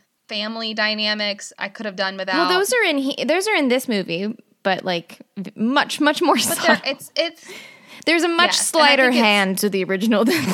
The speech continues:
Speaker 2: there is to the remake.
Speaker 1: Yes, I think the scariest part is wondering what he's talking about. I think when you actually see it, you're like,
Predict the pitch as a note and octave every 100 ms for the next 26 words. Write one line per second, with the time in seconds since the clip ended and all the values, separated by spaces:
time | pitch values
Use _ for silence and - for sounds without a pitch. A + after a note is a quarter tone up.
0 | A#3+ - - - D4+ - - - A#4+ A#4
1 | - - F4+ - B3+ G#3+ D#4+ A3 - B3
2 | D4+ D4+ D4 D4 B3 A#3+ B3 A3+ A3+ A3
3 | G#3 F#3+ G3+ F#3 F#3+ G3 G3 F3+ F3+ E3+
4 | F3+ E3+ E3+ C#3 A#2+ F3+ A3+ G#3+ A3 G3+
5 | - F3 - F3 E3+ E3+ E3 F3 F3